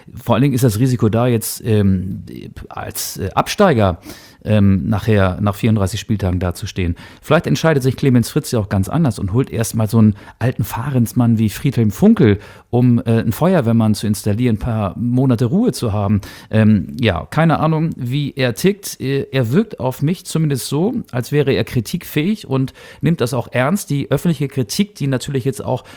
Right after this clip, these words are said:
mit seiner Person in Verbindung gebracht wird. Aber er wirkt auf mich auch nicht so, als hätte er jetzt auf jeden Fall einen Plan B in der Tasche,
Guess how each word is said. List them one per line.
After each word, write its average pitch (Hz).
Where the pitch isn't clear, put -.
mit 107
seiner 123
Person 165
in 151
Verbindung 160
gebracht -
wird. 156
Aber 139
er 117
wirkt 165
auf 139
mich 165
auch 131
nicht 143
so, -
als -
hätte 175
er -
jetzt 135
auf -
jeden 170
Fall 151
einen 139
Plan 123
B 190
in 107
der 110
Tasche, 151